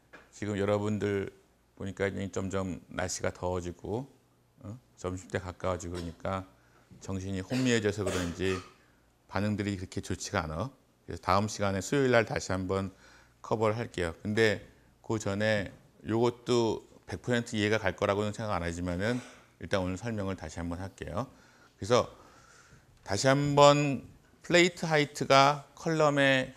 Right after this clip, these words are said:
효율을 결정하는 제일 중요한 파라미터 중에 하나라고 했잖아요. 그래서 플레이트 하이트가 작아지면 작아질수록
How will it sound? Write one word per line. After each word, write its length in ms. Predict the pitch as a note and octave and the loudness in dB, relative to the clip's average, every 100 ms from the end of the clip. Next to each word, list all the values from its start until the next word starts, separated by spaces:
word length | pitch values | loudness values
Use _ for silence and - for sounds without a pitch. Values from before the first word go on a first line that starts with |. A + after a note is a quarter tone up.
| - | -2
효율을 400 | D#3 D3 C3+ C3 | 0 2 2 2
결정하는 560 | F#2 - G2+ G2 G2+ | 0 -2 -2 -2 -4
제일 300 | F#2+ F#2+ F#2 | -2 -2 0
중요한 440 | F2 - F2+ F2+ E2+ | -2 -6 -4 -4 -6
파라미터 440 | - F#2+ F2 - | -8 -6 -6 -10
중에 140 | F2 E2 | -14 -12
하나라고 400 | F#2 G2 E2+ D#2+ | -10 -8 -8 -10
했잖아요. 300 | D2+ C#2 D#2+ _ | -12 -16 -18 _
그래서 180 | - E2+ E2 _ _ _ | -14 -14 -14 _ _ _
플레이트 360 | - C#3 C3+ | -2 -2 -2
하이트가 760 | - G#2+ - - G2 A#2+ D3+ - - - - - | -2 -2 -2 -6 4 4 4 -2 -20 -20 -20 -16
작아지면 600 | - F#2 G2 G2 G2+ G2 | -8 -2 -2 -2 -6 -6
작아질수록 1000 | F2 E2+ E2+ E2 - F#2 G2+ D#3+ - | -6 -6 -6 -8 -10 -6 -2 -2 -4